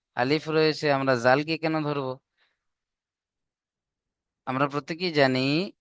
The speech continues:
যে দু জাবারের সাথে যে আলিফটা আসে, এটা কেবলমাত্র লেখার জন্য আসবে, কিন্তু পড়ার সময় আসবে না, তাই না? সেই জন্য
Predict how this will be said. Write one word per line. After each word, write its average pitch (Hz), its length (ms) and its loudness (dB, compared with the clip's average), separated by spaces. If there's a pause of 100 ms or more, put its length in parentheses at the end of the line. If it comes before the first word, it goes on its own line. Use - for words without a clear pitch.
(140)
যে 117 340 -2
দু 131 300 -8
জাবারের 135 520 2
সাথে 160 320 -8
যে 143 140 2
আলিফটা 127 520 2
আসে, 120 540 -4 (540)
এটা 151 160 -2
কেবলমাত্র 190 640 0
লেখার 160 420 4
জন্য 151 260 2
আসবে, 123 400 2
কিন্তু 151 280 -4
পড়ার 131 280 2
সময় 180 420 0 (1000)
আসবে 156 300 0
না, 95 240 -8 (580)
তাই 190 120 6
না? 170 220 2 (720)
সেই 127 240 -6
জন্য 175 400 0